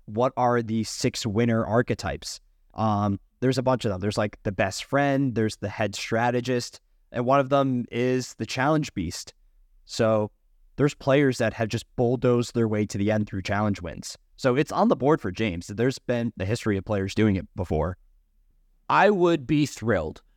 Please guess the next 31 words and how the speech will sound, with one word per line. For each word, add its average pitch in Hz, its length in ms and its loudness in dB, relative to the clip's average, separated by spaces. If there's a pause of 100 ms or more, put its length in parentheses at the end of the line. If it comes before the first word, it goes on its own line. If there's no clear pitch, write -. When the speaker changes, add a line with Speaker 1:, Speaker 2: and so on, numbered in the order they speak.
(460)
Speaker 2:
I'm 147 160 2
not 131 200 2
getting 131 180 0
my 98 140 -2
hopes 95 320 -8
up. - 160 -12 (320)
I, 151 240 4
so, 175 340 0
so 165 340 2
I'll 180 100 6
put 175 160 2
it 135 80 0
this 127 200 -4
way. 78 140 -6 (540)
Uh, 120 440 0 (400)
you 143 140 0
know, 117 100 2
to 151 140 -4
use 156 240 2
a 143 40 2
baseball 117 440 2
metaphor, 107 420 0
'cause 107 200 -6
we 104 80 0
both 98 280 0
love 95 220 -2
baseball. 90 600 -2
Speaker 1:
Of - 120 -4
course. 101 420 0 (1000)
Speaker 2:
It's 165 240 0
like, 156 320 2